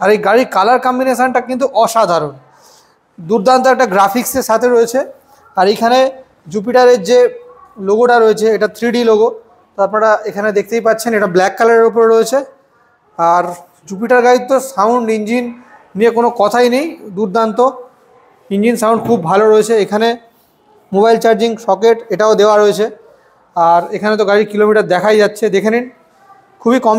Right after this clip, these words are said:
চলা গাড়ি, মাত্র দু হাজার নশো কিলোমিটার চলেছে সম্ভবত, দু হাজার নশো কিলোমিটার মাত্র চলা। এরকম একটা দুর্দান্ত কন্ডিশনের গাড়ি কিন্তু আপনারা পেতে চলেছেন শুধুমাত্র আমাদের showroom বাইক বাজার একশো চারে।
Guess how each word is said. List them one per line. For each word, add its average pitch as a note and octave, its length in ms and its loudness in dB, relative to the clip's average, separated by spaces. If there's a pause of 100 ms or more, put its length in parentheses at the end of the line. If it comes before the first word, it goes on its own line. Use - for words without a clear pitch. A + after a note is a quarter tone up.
চলা A3 220 2
গাড়ি, G#3+ 160 2 (160)
মাত্র F#3 200 -4 (140)
দু G3+ 120 -2
হাজার G#3 200 0 (100)
নশো F#3 240 -2
কিলোমিটার G3 380 0
চলেছে F#3+ 260 0 (200)
সম্ভবত, F3+ 340 -2 (1800)
দু F#3 100 0
হাজার G#3 220 4
নশো F#3 220 -2
কিলোমিটার A3 380 2
মাত্র G#3+ 160 -4 (160)
চলা। G3 200 2 (640)
এরকম G3+ 180 0
একটা G#3+ 180 -2
দুর্দান্ত G3+ 340 -2 (140)
কন্ডিশনের G3 520 -2
গাড়ি F#3 220 2
কিন্তু G3 200 -4
আপনারা G3 200 0 (120)
পেতে G#3+ 280 -2
চলেছেন A#3+ 360 2 (240)
শুধুমাত্র A3+ 500 -4 (280)
আমাদের G3+ 340 0
showroom A3 280 0 (600)
বাইক F#3 320 0
বাজার A3 280 2 (200)
একশো G#3 240 -8 (120)
চারে। G3 260 0